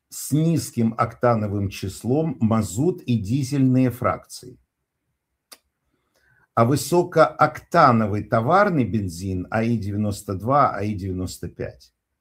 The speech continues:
так просто не получить. Для него нужны сложные вторичные установки, каталитический реформинг, крекинг, изомериация,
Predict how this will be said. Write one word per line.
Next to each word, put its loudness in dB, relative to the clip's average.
так 0
просто -2
не 4
получить. -4
Для -6
него -2
нужны 0
сложные 0
вторичные 0
установки, -2
каталитический -2
реформинг, 0
крекинг, 0
изомериация, 0